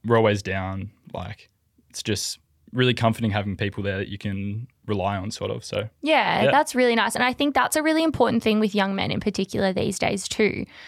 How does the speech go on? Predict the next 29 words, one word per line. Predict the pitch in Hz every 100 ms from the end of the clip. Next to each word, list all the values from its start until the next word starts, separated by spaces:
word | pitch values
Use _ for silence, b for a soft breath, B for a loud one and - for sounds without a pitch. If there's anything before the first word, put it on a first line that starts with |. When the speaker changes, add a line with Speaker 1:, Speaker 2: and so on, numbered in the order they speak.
| B B
Speaker 2:
Do | -
you | 233 247 294
find | 320 339
that | 339
you've | 233 240 214
ever | 214 202 208
felt | - 196 190 - - - B B
like | 226 220
you | 214
couldn't | - 214 185 -
talk | 190 190
about | 180 175
your | 180 185
feelings | 190 - 226
and | 226 214
your | -
emotions? | - - - 403 - _ _ _ _ -
Speaker 1:
Uh, | 151 147 151 147 143 _ _ -
<sighs> | - B B B B _
I | 139
feel | 208
like | 233 240
I've | 165
always | 147 143
had | 135
people | 135 123 123
to | 113
talk | - - 117 113 -
to, | - 110 101 135